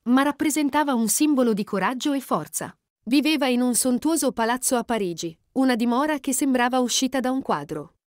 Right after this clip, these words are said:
La sua storia è stata portata sul grande schermo grazie all'interpretazione straordinaria di François Cluzet, che ha incarnato l'uomo sulla sedia a rotelle, e Omar Sy, che ha dato vita al suo amorevole assistente.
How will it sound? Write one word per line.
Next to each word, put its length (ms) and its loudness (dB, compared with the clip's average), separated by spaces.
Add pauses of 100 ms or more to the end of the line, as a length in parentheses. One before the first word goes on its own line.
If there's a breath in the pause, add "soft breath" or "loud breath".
(140)
La 180 2
sua 220 2
storia 500 2
è 80 2
stata 320 0
portata 480 0
sul 200 0
grande 400 2
schermo 520 0
grazie 440 0
all'interpretazione 1120 0
straordinaria 840 0
di 100 -2
François 440 -2
Cluzet, 460 0 (280)
che 140 0
ha 40 4
incarnato 600 0
l'uomo 380 4
sulla 260 -2
sedia 360 0
a 40 0
rotelle, 680 -4 (140)
e 160 0
Omar 400 0
Sy, 300 -4 (720)
che 140 -2
ha 40 2
dato 260 2
vita 280 0
al 100 2
suo 200 2
amorevole 440 2
assistente. 760 -4